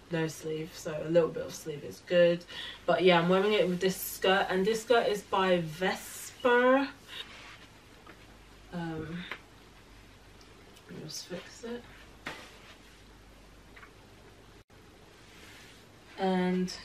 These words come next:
yeah, I really, really like it. The skirt is in a size fourteen, and yeah, I don't know if you can see that, but yeah, it's like a pep hem skirt. <laughs> I think that's the terminology,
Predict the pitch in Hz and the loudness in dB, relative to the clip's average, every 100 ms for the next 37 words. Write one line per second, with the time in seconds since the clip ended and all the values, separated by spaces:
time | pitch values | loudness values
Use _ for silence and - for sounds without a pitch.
0 | - 269 202 170 185 190 180 175 175 175 | 0 2 2 4 6 6 6 2 4 2
1 | - 175 185 185 269 269 262 247 220 220 | 0 -4 -4 0 4 4 4 0 -2 2
2 | 196 190 - 220 202 - 196 190 - - | 4 2 0 -2 -2 -2 -2 -2 -4 -10
3 | 160 156 160 170 - - 131 139 139 127 | -8 -8 -10 -10 -14 -12 -10 -10 -12 -6
4 | 175 165 160 165 156 165 156 151 - 180 | -4 -4 -8 -12 -12 -12 -12 -12 -10 -8
5 | 190 214 233 - - - - - - - | -6 -6 -8 -8 -14 -20 -20 -20 -20 -20
6 | - - - - - - - - - - | -20 -20 -20 -20 -20 -20 -20 -20 -20 -20
7 | - - - - - - - - - - | -20 -20 -20 -20 -20 -20 -20 -20 -16 -4
8 | 165 160 156 165 185 165 - 170 165 165 | 0 0 0 -4 -4 -4 -2 -4 -4 -6
9 | - - - - 208 - - - 202 185 | -14 -20 -8 0 0 0 -4 0 2 4
10 | 165 - - - - - - 175 165 160 | 2 -6 -16 -16 -12 -10 0 2 2 0
11 | - 269 254 - 240 - - - - 196 | 8 10 8 6 2 2 -12 -10 0 4
12 | 190 190 196 190 180 175 170 170 160 156 | 6 4 2 -2 0 0 2 2 2 -2
13 | 160 160 | 0 -2